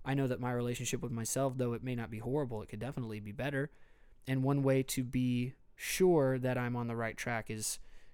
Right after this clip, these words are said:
if I continue to move forward, if I continue to not only have goals, but work to achieving them, if I can become a better person, and if I can try to be the best version of myself, and yet at the same time have a proper balance of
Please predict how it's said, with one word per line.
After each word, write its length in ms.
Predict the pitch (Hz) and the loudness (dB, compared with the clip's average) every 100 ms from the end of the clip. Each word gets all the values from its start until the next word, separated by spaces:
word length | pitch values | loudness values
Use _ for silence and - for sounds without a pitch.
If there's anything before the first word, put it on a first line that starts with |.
| - | -10
if 180 | - | -6
I 100 | 117 | -6
continue 420 | 110 113 - 156 151 | -6 -6 0 2 4
to 60 | |
move 200 | 151 147 | 4 2
forward, 320 | - 139 135 | 2 2 2
if 120 | 131 117 | 0 -4
I 60 | |
continue 420 | 110 - - 139 | -10 -8 -2 -2
to 220 | 123 113 123 | 0 -4 -4
not 140 | 131 | -4
only 180 | 131 120 | -4 -2
have 280 | 139 135 127 | -2 -2 0
goals, 280 | 131 127 | 0 0
but 120 | 120 98 | -2 -6
work 200 | 120 - | -8 -6
to 300 | 135 120 - - | -4 -4 -8 -6
achieving 420 | 123 135 127 123 | -2 0 0 -2
them, 240 | 123 120 120 - - - | -2 -4 -8 -10 -12 -10
if 160 | - 127 | -10 -6
I 100 | 120 | -6
can 320 | - 110 123 - - | -6 -8 -8 -10 -14
become 240 | - - 160 | -10 -4 -2
a 80 | 143 | 0
better 220 | 139 131 | -2 -4
person, 380 | - 131 - 127 | -4 -4 -2 -4
and 80 | |
if 100 | 117 | -6
I 80 | 123 | -8
can 240 | 117 117 113 | -8 -8 -8
try 340 | - - 135 | -6 -2 -2
to 80 | 135 | -2
be 100 | 131 | -2
the 100 | 123 | -2
best 220 | 123 123 | -4 -4
version 360 | 127 139 131 123 | 0 2 2 -2
of 140 | 123 | -4
myself, 580 | 120 117 - 143 127 - - - | -4 -2 0 0 0 -4 -16 -10
and 180 | - 165 | 2 6
yet 140 | 170 | 6
at 100 | 160 | 6
the 60 | - | 2
same 280 | - 151 147 | 0 2 0
time 320 | - 143 143 | 2 4 4
have 220 | 139 139 | 2 2
a 120 | 135 | 2
proper 420 | 123 - 139 131 123 | 0 2 2 0 -2
balance 400 | 120 120 113 - | -2 -2 -2 -4
of 280 | 117 113 | -6 -8